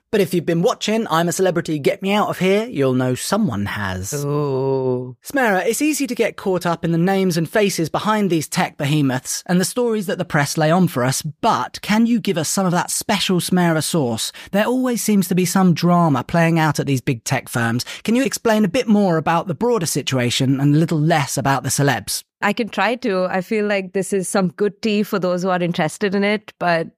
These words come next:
Speaker 2: going beyond the gossip and potential theories on things that have happened, i-, it's important to know that,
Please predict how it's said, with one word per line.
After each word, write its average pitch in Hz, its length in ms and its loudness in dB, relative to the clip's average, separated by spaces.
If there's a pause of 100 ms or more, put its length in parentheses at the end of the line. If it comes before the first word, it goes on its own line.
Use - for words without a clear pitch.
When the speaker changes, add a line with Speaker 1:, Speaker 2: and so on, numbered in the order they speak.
(120)
Speaker 2:
going 190 320 -2
beyond 165 420 0
the 170 60 -4
gossip 156 560 -2
and 151 440 0
potential 165 500 -2
theories 156 460 0
on 147 380 0
things 151 280 0
that 156 100 0
have 143 120 0
happened, 139 440 -2
i-, - 80 -4
it's 196 260 0
important 208 340 -2
to 190 40 -4
know 170 200 -2
that, 160 180 -2